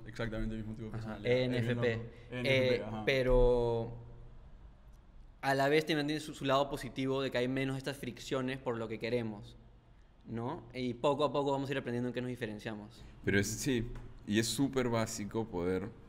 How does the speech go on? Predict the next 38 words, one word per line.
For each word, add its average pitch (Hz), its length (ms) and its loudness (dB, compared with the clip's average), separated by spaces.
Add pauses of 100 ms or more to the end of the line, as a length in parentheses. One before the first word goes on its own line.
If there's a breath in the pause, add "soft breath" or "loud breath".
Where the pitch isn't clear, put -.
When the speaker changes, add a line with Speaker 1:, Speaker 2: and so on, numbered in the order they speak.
Speaker 3:
entender 95 560 0 (420)
en 92 160 -4
qué 123 380 4
es - 240 -4
mejor 117 300 0
el 131 100 0
otro 143 260 0
que, 95 180 -8 (500)
que 104 100 -6
tú, 160 200 -2
man, 113 220 -2
ya 123 120 -4
sí. - 240 -4 (560 loud breath)
Y 117 100 8
es 127 120 8
raro 147 320 10
al 131 80 6
comienzo 120 600 4
a-, 101 40 6
admitirlo 101 960 2
y 101 60 0
todo 107 180 0
eso, 127 200 -2
pero 104 160 -2
después 151 420 -2 (800)
te 110 120 -2
suma 151 480 2
y, 123 60 0
y 82 300 -6 (500 loud breath)
Y 113 80 2
hasta 117 200 2
te 127 100 0
vas 139 160 4
alejando 151 500 2
tú 147 120 -4
mismo 147 600 -2
de 110 160 0
eso 120 340 -4